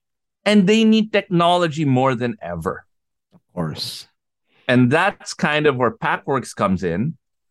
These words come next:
Speaker 1: My old partners from that conglomerate,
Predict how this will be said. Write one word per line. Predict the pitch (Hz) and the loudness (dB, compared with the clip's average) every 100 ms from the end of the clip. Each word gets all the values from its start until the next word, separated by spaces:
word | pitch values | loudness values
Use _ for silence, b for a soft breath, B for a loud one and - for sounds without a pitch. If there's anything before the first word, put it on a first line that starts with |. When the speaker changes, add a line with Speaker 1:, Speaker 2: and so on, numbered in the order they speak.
| - | -2
Speaker 1:
My | 120 139 143 | 0 2 0
old | - 175 190 - | 2 2 0 -4
partners | 160 139 131 143 170 214 - - _ _ | -2 0 0 0 0 -2 -10 -20 _ _
from | - 139 147 | -2 0 2
that | 143 - | 0 -2
conglomerate, | 147 127 127 120 135 208 | -4 0 0 0 -2 -4